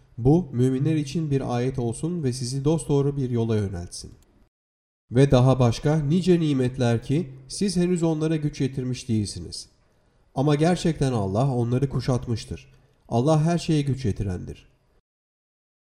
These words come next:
Kafir olanlar sizinle savaşmış olsalardı arkalarını dönüp kaçarlardı. Sonra ne bir veli,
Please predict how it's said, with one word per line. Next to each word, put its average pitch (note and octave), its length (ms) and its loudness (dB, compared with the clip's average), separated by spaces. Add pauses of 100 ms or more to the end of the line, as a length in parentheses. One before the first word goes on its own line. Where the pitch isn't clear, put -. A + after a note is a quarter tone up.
(380)
Kafir C#3+ 280 6
olanlar C3+ 680 2
sizinle E3 400 -2
savaşmış D#3 500 -4
olsalardı D3+ 600 0
arkalarını C3 600 -2
dönüp D3+ 260 0
kaçarlardı. F#2+ 720 -4 (580)
Sonra D3 500 4
ne D3 260 0
bir C#3 180 -2
veli, A#2+ 520 0